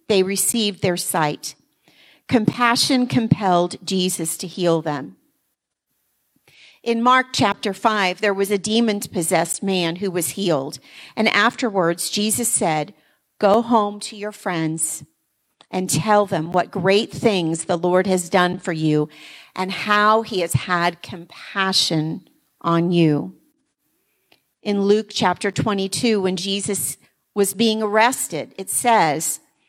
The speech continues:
that one of them struck the servant of the high priest and cut off his right ear.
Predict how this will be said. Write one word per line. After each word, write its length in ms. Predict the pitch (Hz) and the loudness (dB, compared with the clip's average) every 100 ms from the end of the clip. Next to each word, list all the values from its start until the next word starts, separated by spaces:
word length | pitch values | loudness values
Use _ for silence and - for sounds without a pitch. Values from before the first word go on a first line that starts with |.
| _ _ - | _ _ -10
that 180 | - 185 | -10 -2
one 280 | 220 269 | 2 4
of 100 | 285 | 2
them 240 | - 165 165 | 2 0 0
struck 540 | - - - 214 - | -4 -2 2 0 0
the 100 | - | -4
servant 580 | 220 - 233 220 180 165 | -2 0 2 2 0 -2
of 140 | 170 | -4
the 140 | - - | -6 -6
high 140 | 180 175 | -4 -2
priest 440 | - 214 175 - | -4 -4 -2 -2
and 140 | 185 | -4
cut 200 | - 202 | -4 0
off 240 | 190 185 185 | 4 2 0
his 240 | 185 170 | -10 -8
right 240 | 175 165 - | -6 -6 -6
ear. 420 | 180 165 147 190 | -4 -2 -2 -6